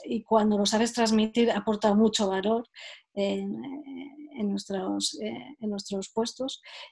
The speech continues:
Y, por ejemplo, el libro de Lean Analytics me ayu-,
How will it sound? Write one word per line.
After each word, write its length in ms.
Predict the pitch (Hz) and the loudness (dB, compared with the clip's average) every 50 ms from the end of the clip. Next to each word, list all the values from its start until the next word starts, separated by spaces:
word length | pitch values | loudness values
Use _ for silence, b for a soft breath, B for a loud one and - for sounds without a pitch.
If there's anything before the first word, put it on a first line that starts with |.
| B _ | B _
Y, 680 | 226 220 214 208 202 196 190 190 185 196 190 - 202 196 | 0 2 4 4 4 4 4 2 2 0 -2 -4 -4 -4
por 100 | - 196 | -2 -2
ejemplo, 920 | 190 - 202 196 - 214 214 208 208 202 202 196 196 190 196 208 202 208 226 - | -2 -2 -4 -4 0 2 2 4 4 4 4 4 2 2 0 -2 -4 -6 -4 -2
el 120 | 226 220 | 0 2
libro 180 | 208 214 214 214 | 4 4 4 4
de 140 | 214 208 202 | 4 4 4
Lean 220 | 208 220 220 214 | 4 4 4 4
Analytics 800 | 214 208 202 202 208 208 233 233 - 269 294 - - - - _ - | 4 4 4 4 2 2 2 0 -2 -4 -4 -6 -8 -12 -12 _ -4
me 340 | 208 202 202 190 190 196 196 | -2 0 0 0 0 0 0
ayu-, 360 | 196 202 196 214 - 214 | 0 0 0 -2 -4 -6